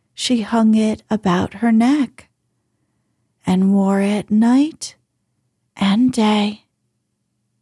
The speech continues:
The prince said to her, "What is that little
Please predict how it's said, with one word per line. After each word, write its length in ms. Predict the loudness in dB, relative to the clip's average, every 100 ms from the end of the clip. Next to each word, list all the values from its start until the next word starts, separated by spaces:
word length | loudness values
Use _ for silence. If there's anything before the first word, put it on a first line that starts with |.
| _ _ _ _ _ _ _ _ _ _ _ _ _ _ _ _ _ _ _ _ _ _ _ -6
The 140 | -6
prince 480 | -4 -2 0 0 -2
said 400 | -4 -4 -4 -4
to 220 | -4 -2
her, 440 | 0 -2 -2 -4 -10 _ _ _ _ _ _ _ _ _ _ _ _
"What 180 | -6 -2
is 200 | -2 0
that 220 | -2 -2
little 360 | 0 0 0